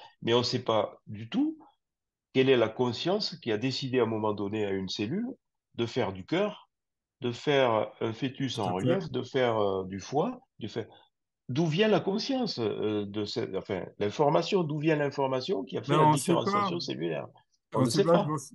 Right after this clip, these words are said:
Speaker 2: c'est pour ça qu'on n'a pas une embryologie causale, on a une embryologie descriptive, parce qu'effectivement, il y a des mouvements qui
Speaker 1: Oui.
Speaker 2: amènent des cellules à spécialiser et amener un
Speaker 1: Ouais.
Speaker 2: timing, hein. Enfin, il y a une espèce de mémoire. Alors, Guy Lazorte, qui était un neurochirurgien, disait, «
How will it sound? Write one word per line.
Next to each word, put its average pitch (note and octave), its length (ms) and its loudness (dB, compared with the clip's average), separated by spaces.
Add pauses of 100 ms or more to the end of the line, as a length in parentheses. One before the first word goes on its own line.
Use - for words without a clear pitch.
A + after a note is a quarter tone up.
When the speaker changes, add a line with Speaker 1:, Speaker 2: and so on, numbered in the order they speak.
(400)
Speaker 2:
c'est - 120 -14
pour C#3+ 100 0
ça F3 120 2
qu'on E3 120 0
n'a C#3 140 4
pas D#3+ 140 2
une D3+ 140 2
embryologie C3+ 720 -2
causale, D3+ 400 -2
on B2+ 140 2
a B2 100 2
une B2 100 2
embryologie B2 640 -4
descriptive, C3 680 -6
parce A#2+ 200 -8
qu'effectivement, C3+ 540 -6
il C3+ 80 0
y - 20 2
a A#2+ 60 -2
des A#2+ 140 -2
mouvements D3 480 -2
qui F3 160 -8
Speaker 1:
Oui. B2 160 0
Speaker 2:
amènent C#3+ 140 -6
des A#2+ 140 -10
cellules C#3 360 -6
à A2+ 60 -2
spécialiser A#2+ 1120 -6
et B2 80 -10 (560)
amener C3+ 420 0
un B2 160 2
Speaker 1:
Ouais. C#3 180 0 (120)
Speaker 2:
timing, A3 180 -4
hein. A#2+ 160 -2
Enfin, C3+ 200 -8
il B2+ 80 -4
y B2 60 -4
a A#2+ 60 -4
une A#2+ 160 -2
espèce C3 320 -6
de B2+ 120 -6
mémoire. D3+ 500 -4
Alors, B2+ 200 -2
Guy F3+ 140 -2
Lazorte, F#3 500 -2
qui D#3 100 -10
était D3 260 -8
un B2 200 -4
neurochirurgien, C3+ 760 -6
disait, « D3+ 360 -8